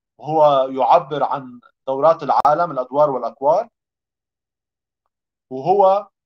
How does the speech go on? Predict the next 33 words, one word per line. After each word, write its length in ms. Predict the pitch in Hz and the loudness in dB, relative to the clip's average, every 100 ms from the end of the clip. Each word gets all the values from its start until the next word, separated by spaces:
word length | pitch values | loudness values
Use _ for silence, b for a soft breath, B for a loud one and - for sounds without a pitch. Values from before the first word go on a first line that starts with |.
| _ _ _ _ 156 | _ _ _ _ -8
"He 20 | |
expressed 580 | 160 156 - 175 190 - | -8 -10 -6 -4 -4 -6
him 240 | 160 170 | -16 -12
upon 300 | 151 147 165 | -10 -6 -6
the 100 | 143 147 | -8 -10
universe 340 | 165 156 170 160 | -10 -10 -12 -12
in 80 | |
the 100 | 139 | -14
figure 300 | 127 170 165 | -14 -14 -10
of 100 | 151 - | -8 -6
the 100 | 135 | -6
letter 280 | 151 151 - | -6 -8 -12
X. 400 | 139 - - _ _ _ _ _ _ - | -12 -12 -20 _ _ _ _ _ _ -10
The 60 | 143 | -6
next 300 | 165 - - - | -6 -10 -18 -6
power 220 | 156 165 156 | -4 -4 -6
to 60 | |
the 100 | 139 | -14
supreme 420 | 131 135 - 151 147 | -16 -18 -18 -16 -2
God 260 | 151 147 | 0 0
was 320 | 135 143 143 _ _ _ _ _ _ _ _ _ _ 170 | -2 -4 -4 _ _ _ _ _ _ _ _ _ _ -12
decussated 640 | 147 - - 160 160 151 | -10 -10 -12 -14 -14 -14
or 100 | 127 | -14
figured 340 | - 151 147 | -14 -14 -14
in 80 | 143 | -12
the 100 | 123 | -14
shape 260 | - 151 151 | -14 -16 -16
of 80 | 139 | -16
a 60 | 143 | -8
cross 380 | 147 156 - _ _ _ - 139 | -4 -4 -8 _ _ _ -18 -14
on 40 | |
the 80 | 131 | -12
universe." 500 | 135 123 _ _ | -12 -14 _ _